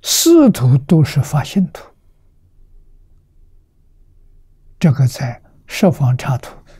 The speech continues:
也只有这一家，没有第二家。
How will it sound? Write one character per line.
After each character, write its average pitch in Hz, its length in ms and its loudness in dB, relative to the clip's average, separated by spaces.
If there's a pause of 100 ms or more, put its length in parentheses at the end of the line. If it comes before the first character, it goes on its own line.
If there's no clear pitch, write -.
(260)
也 120 180 2
只 - 180 -4
有 110 160 -4
这 123 140 -6
一 104 160 -8
家， - 480 -18 (1040)
没 123 340 4
有 101 160 -2
第 - 140 -10
二 - 160 -12
家。 - 260 -20